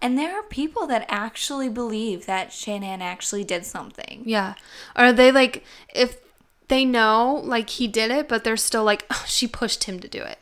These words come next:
Speaker 1: Right.
Speaker 2: She was just too controlling. And if you're one of those people, you're a fucking piece of shit.
Speaker 1: <laughs>
Speaker 2: If you're listening to this and you are one of those people, you can fuck right out. We don't need you.
Speaker 1: Right. But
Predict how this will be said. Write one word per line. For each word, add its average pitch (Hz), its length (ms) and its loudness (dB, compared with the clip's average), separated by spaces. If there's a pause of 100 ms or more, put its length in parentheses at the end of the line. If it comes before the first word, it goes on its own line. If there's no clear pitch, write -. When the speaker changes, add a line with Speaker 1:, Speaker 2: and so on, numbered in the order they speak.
(120)
Speaker 1:
Right. 247 320 -4
Speaker 2:
She 262 200 4
was 240 160 0
just - 260 0
too 269 140 0
controlling. 214 640 0
And 262 180 0
if 269 200 -2
you're 269 140 -2
one 320 160 0
of 381 80 0
those 349 260 0
people, 240 460 -2 (240)
you're 214 220 0
a 302 160 4 (500)
fucking 214 240 4
piece 190 320 -6
of 185 140 -6
shit. - 140 8 (300)
Speaker 1:
<laughs> - 540 8
Speaker 2:
If 233 160 4
you're 277 160 8
listening 240 460 4
to 294 100 4
this 294 240 4
and 220 140 2
you 220 100 6
are 226 60 6
one 233 140 6
of 240 40 6
those 233 160 4
people, 233 380 4
you 208 160 -4
can 285 320 0 (260)
fuck - 140 6
right 185 120 -4
out. 190 140 0
We 190 80 -2
don't - 180 -6
need - 180 -10
you. - 100 -8
Speaker 1:
Right. 196 200 -4
But - 220 -2